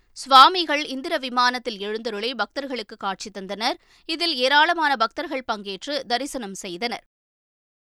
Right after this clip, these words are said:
திருவண்ணாமலை அண்ணாமலையார் கோயிலில் வைகாசி மாதம் உண்டியல் காணிக்கை என்னும் பணி நடைபெற்றது.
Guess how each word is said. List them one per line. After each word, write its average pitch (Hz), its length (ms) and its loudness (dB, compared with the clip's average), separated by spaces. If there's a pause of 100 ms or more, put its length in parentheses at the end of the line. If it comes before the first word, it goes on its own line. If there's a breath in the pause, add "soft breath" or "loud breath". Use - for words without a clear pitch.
(140)
திருவண்ணாமலை 339 800 4
அண்ணாமலையார் 247 680 4
கோயிலில் 214 420 -2
வைகாசி 269 500 2
மாதம் 226 380 2
உண்டியல் 269 360 -2
காணிக்கை 233 480 0
என்னும் 196 200 -8
பணி 202 240 -6
நடைபெற்றது. 202 680 -6